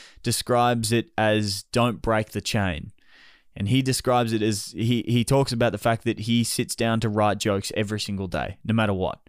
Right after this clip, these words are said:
And for the first period of time that he did it, you know, you, you get yourself a, a big whiteboard and you mark out all the days of the year or all the days of the month,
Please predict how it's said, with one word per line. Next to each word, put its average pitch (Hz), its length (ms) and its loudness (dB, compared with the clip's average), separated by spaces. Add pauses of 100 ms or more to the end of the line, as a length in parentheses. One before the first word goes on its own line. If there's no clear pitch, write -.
(720)
And 107 320 0 (100)
for - 120 -6
the 107 80 0
first 139 480 0 (560)
period 139 320 4
of 120 100 0
time 123 280 2
that 113 100 4
he 110 80 2
did 143 200 2
it, 120 240 2 (440)
you 113 80 0
know, 107 100 2
you, 110 300 4
you 107 260 2
get 131 240 2
yourself 123 340 0
a, 113 200 2
a 107 100 0
big 123 200 0
whiteboard 117 580 2
and 117 100 -2
you 107 80 2
mark 113 300 2
out 117 160 2
all 113 120 2
the 110 80 -2
days 110 300 2
of 101 60 -4
the 104 80 0
year 110 240 2
or 113 40 2
all 104 180 2
the 107 100 0
days 107 240 2
of 101 40 -2
the 98 60 0
month, 95 400 0